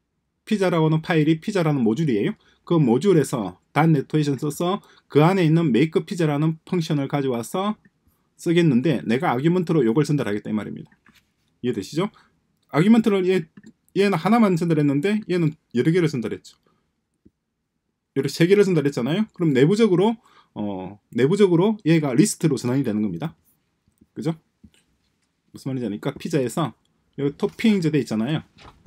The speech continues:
여기 아규먼트가 세 개가 왔죠? 그럼 세 개가 아규먼트를 가지고 있는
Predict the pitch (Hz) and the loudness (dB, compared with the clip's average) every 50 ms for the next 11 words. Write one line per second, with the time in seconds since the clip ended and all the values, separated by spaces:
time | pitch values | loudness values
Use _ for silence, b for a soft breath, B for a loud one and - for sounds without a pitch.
0 | - _ _ _ _ _ - - _ _ _ - 156 190 208 190 156 131 147 180 | -20 _ _ _ _ _ -20 -20 _ _ _ -2 0 0 0 2 2 2 2 2
1 | 196 208 - 180 160 - - 160 165 202 190 160 120 - - 170 196 220 - _ | 0 2 2 2 2 2 2 2 2 2 2 2 0 -2 -2 -4 -4 -6 -6 _
2 | _ _ 147 - - - 156 151 156 196 196 202 202 202 202 208 208 208 208 - | _ _ -8 -8 -2 2 2 4 4 6 6 6 4 4 4 2 2 2 0 -2
3 | - - 139 143 131 170 180 185 180 160 170 156 143 165 160 151 156 135 120 123 | -2 -2 -2 0 2 2 0 0 0 0 0 0 2 2 0 2 2 0 0 0
4 | 120 120 123 147 185 247 247 | 0 0 0 0 0 -2 -2